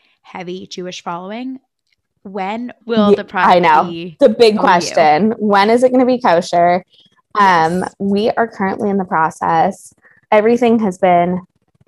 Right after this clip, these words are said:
Speaker 2: incredibly delayed, as I'm sure everyone knows,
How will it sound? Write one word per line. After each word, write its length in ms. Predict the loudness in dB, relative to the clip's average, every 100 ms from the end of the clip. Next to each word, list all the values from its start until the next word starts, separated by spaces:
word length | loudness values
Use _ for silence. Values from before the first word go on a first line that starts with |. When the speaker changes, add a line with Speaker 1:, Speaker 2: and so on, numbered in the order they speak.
| -4
Speaker 2:
incredibly 960 | -2 -4 -8 0 2 4 4 2 2
delayed, 600 | 0 0 2 2 4 4
as 180 | 2 0
I'm 160 | -2 -2
sure 240 | -2 -4
everyone 560 | -2 -4 -2 -2 -4 -2
knows, 600 | 0 2 4 2 0